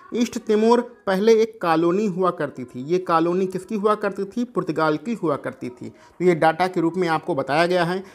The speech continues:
कि इंडोनेशिया जो देश है उसका एक द्वीप है ईस्ट तिमोर। ये पहले एक उपनिवेश हुआ करता था, कॉलोनी को हम लोग उपनिवेश भी कहते हैं। और किसका उपनिवेश था? पुर्तगालियों का उपनिवेश था। कौन सा था? ईस्ट तिमोर,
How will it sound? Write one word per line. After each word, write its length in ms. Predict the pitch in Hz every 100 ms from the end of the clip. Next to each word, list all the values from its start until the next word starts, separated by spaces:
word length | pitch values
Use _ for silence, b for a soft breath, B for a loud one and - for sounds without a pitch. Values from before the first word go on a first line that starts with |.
| B
कि 80 | 156
इंडोनेशिया 640 | 160 175 175 175 175 208
जो 100 | 180
देश 380 | 147 131 196 196
है 80 | 190
उसका 320 | - - 180
एक 180 | 175 175
द्वीप 320 | 135 170 185
है 200 | 180 151
ईस्ट 200 | 180 -
तिमोर। 360 | 160 156 190 202 B -
ये 180 | 156 226
पहले 300 | 226 185 208
एक 280 | 202 202 -
उपनिवेश 600 | 185 202 202 196 220 -
हुआ 120 | 160
करता 300 | 147 139 143
था, 160 | 139 202
कॉलोनी 520 | 202 156 160 170 185
को 160 | 185 165
हम 160 | 160
लोग 180 | 180 185
उपनिवेश 580 | 147 165 156 147 185 185
भी 160 | 147 226
कहते 300 | 160 147 147
हैं। 260 | 165 220 - B B
और 120 | - -
किसका 280 | 196 -
उपनिवेश 540 | 202 196 196 196 202 202
था? 360 | 220 240 - - -
पुर्तगालियों 600 | 226 202 175 175 175 185
का 140 | 180 214
उपनिवेश 680 | - 185 180 170 170 170 -
था। 60 | 131
कौन 260 | - 175
सा 140 | 175 175
था? 200 | 220 -
ईस्ट 260 | - 180 -
तिमोर, 420 | - 160 180 233